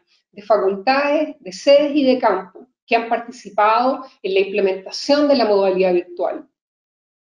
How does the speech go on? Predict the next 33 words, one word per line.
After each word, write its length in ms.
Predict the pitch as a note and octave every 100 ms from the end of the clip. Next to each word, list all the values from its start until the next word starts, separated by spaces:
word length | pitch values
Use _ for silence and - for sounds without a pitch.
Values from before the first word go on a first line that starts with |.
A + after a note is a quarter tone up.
| _ -
Pero 160 | F#3
por 120 | F3 F3
sobre 320 | F#3+ F3+ E3
todo, 440 | A3 A#3+ C#4+ D4+ - - -
el 140 | G#3
compromiso 640 | - G3+ G#3+ A3+ A#3 A3+
con 220 | G3+ E3+ E3+
su 320 | - F4+ F4
formación 680 | F4+ D4 C4 - F#3 F3 _ _
que 120 | - A#3
han 100 | A#3
demostrado 540 | G#3+ G#3+ - G#3+ G#3+
nuestros 320 | G#3 - G3+
estudiantes. 680 | G3 G3+ F#3 F3 - - _ _ _ _ _ _ _ _ _
Notablemente, 1080 | F#3+ F#3 G#3+ B3 C#4+ C#4+ A#3+ - C#4 D4+ -
el 100 | G3+
porcentaje 500 | G#3+ - G3+ A#3+ B3+
de 60 | C#4
asistencia 580 | C#4 B3+ A#3+ A#3+ B3+ B3
a 40 |
clase 540 | A#3+ A3+ A#3 - D4+
en 80 | G#3+
estos 260 | G#3+ G#3+ G3+
meses 320 | A3 A#3 B3+
del 220 | A3+ G#3+
año 320 | A3 A#3 B3
es 180 | A#3 -
alto, 480 | C#4 D4 - - - _ _ _
supera 500 | - G3+ A3+ D4+ F4
el 120 | E4+
ochenta 380 | C4+ C4+ B3 B3
por 120 | A#3
ciento 560 | - A3+ F3 - -